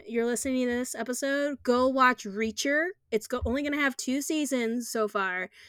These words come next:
but it's so good. And they just got, uh, a guaranteed third season, so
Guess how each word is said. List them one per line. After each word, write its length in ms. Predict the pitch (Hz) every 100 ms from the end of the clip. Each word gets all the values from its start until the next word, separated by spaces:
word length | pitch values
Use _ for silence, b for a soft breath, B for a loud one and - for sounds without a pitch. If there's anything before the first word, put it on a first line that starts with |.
| B B
but 100 | 233
it's 180 | 233 233
so 540 | - 247 233 220 214 226 _ - _ _ -
good. 320 | 202 185 - - _ _ _ - - _
And 320 | 285 294 269 -
they 140 | 247 254
just 220 | 247 -
got, 380 | 262 240 233 226 -
uh, 260 | 220 214 214
a 40 | 208
guaranteed 520 | 226 226 220 233 214
third 300 | - 214 220
season, 560 | - 262 254 285 320 339 -
so 540 | - - 226 208 190